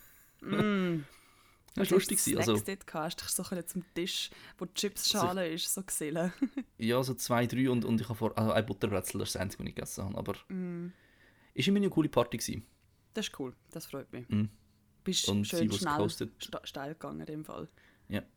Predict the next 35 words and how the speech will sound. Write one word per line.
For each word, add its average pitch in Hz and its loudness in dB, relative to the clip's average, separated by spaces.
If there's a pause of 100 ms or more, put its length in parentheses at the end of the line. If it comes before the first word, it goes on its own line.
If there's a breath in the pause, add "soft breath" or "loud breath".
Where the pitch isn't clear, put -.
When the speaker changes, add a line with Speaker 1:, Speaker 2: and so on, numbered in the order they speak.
Speaker 2:
und 107 -4
sie, 113 -2
was 98 0
gehostet 98 -2
hat, 95 -8
ist 98 -6
eben 90 -6
eine 87 -6
Podcast-Hörerin. - -4 (160)
Darum 98 -6
habe 95 -2
ich - -8
gefunden, 95 -4
ich 98 -4
muss 95 -2
es - -4
jetzt - -8
explizit 415 0
Speaker 1:
Mm. - 4
Speaker 2:
erwähnen. 101 2 (460 loud breath)
Weil 107 -4
sie - 2
hat 113 0
dann 117 -6
so - -6
gefunden, 107 2
sie, 101 -2 (280)
also 101 2
sie - 0
hat 107 -2
dann 104 2 (100)
irgendwie 101 -2
gefunden, 104 4
ich - -4
habe 95 2